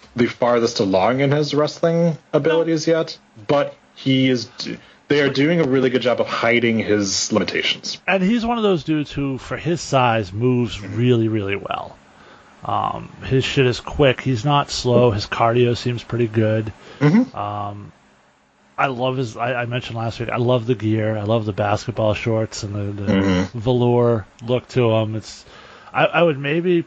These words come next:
Speaker 2: prefer to not have the tights on underneath the shorts, but
Speaker 1: Sure.
Speaker 2: that's just a small nitpick.
Speaker 1: Sure.
Speaker 2: Um,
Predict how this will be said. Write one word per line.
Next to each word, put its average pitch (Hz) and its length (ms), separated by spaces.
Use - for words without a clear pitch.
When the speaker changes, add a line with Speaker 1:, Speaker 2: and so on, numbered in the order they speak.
Speaker 2:
prefer 135 420
to 120 80
not 113 260
have 120 180
the 104 100
tights 113 360
on 113 140
underneath 113 460
the - 80
shorts, - 640
but 120 200
Speaker 1:
Sure. 180 160
Speaker 2:
that's 170 200
just - 220
a 135 40
small 107 280
nitpick. 101 320
Speaker 1:
Sure. - 0
Speaker 2:
Um, 127 440